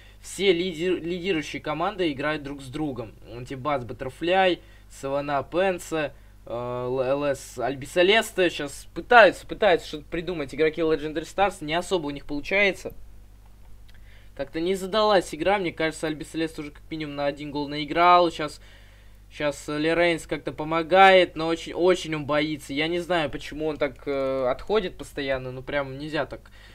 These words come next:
в опорке играть на таком важном матче. Нужно, наоборот, помогать своим игрокам. Конечно, это чревато, но видит же он, наверное, то, что его нападающий просто не справляются! Сейчас Всеволод бросил Синтолику, выпрыгнул, в итоге оказался в дураках, и оказалась в дураках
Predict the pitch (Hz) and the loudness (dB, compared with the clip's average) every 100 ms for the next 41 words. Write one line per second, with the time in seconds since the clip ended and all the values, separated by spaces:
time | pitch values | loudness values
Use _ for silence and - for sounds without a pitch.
0 | - - 113 139 135 143 131 139 127 143 | -20 -16 -2 -2 -2 -6 -6 -8 -4 -2
1 | 135 - - 123 127 127 135 - - 135 | -2 -4 -14 -10 -10 -10 -8 -6 -2 -4
2 | 135 135 147 196 - 143 131 127 123 120 | -4 -6 -2 -2 -2 -10 -10 -10 -12 -12
3 | 127 123 147 147 - 139 170 185 175 139 | -10 -4 -4 -4 -4 -4 2 2 2 -4
4 | 135 135 147 147 214 196 170 180 175 165 | -10 -6 -6 0 0 2 -2 -2 -4 -6
5 | 135 131 170 170 190 190 170 156 160 165 | -10 -6 0 2 4 4 2 -4 -2 -2
6 | - - - - - - - - - - | -6 -18 -20 -20 -20 -20 -20 -20 -20 -18
7 | 120 131 143 143 147 214 190 175 143 156 | -16 -12 -12 -12 -8 -6 -4 -4 -4 -4
8 | 151 147 151 160 147 139 135 - 143 147 | -4 -4 -2 -2 -2 -6 -8 -8 -6 -4
9 | 147 139 131 135 147 147 170 - 208 240 | -2 -2 -2 -4 -4 0 0 2 2 4
10 | 254 247 247 254 262 294 269 - 214 202 | 2 6 10 10 12 12 12 12 2 4
11 | 220 - 220 262 254 220 180 151 202 220 | 2 2 8 10 10 8 6 2 0 6
12 | 247 220 208 175 - 185 - 214 247 185 | 6 4 0 -2 -2 -6 -2 2 2 2
13 | 180 160 226 196 190 165 160 160 175 190 | -2 -2 -4 -2 -2 0 0 -2 0 2
14 | 180 175 175 180 185 170 143 165 170 170 | 2 2 2 2 0 -2 -6 0 2 2
15 | 196 190 185 139 160 143 165 156 160 160 | 2 2 2 0 -2 0 0 2 0 0
16 | 165 | -2